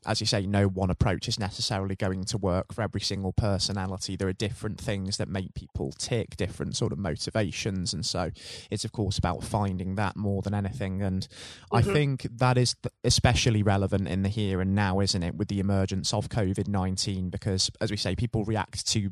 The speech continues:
Speaker 1: different things differently, let alone a crisis such as this. So sometimes people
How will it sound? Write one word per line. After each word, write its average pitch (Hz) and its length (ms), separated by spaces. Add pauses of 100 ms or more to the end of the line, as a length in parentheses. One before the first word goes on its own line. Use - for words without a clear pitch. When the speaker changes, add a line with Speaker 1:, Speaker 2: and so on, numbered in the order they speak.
Speaker 1:
different 101 340
things 98 220
differently, 101 480
let 104 240
alone 101 320
a 95 60
crisis 92 520
such - 280
as 76 140
this. - 420 (380)
So 107 400 (100)
sometimes 123 560
people 107 680